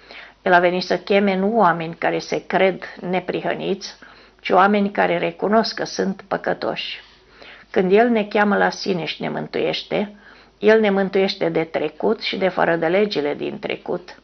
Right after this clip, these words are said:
și printr-un întreit act al justificării, regenerării și sfințirii, îi face pe oameni compatibili cu cerul.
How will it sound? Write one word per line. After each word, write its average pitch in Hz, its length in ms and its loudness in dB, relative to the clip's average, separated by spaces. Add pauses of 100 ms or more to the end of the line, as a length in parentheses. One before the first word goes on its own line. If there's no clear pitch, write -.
(400)
și - 160 -2
printr-un 190 560 0
întreit 202 720 2
act 180 380 0
al 156 160 2
justificării, 165 1120 -2
regenerării 185 880 0
și - 180 -6
sfințirii, 175 920 -4 (540)
îi 196 160 4
face 233 360 0
pe 202 140 -2
oameni 190 460 0 (300)
compatibili 196 960 0
cu - 120 -4
cerul. 151 540 -4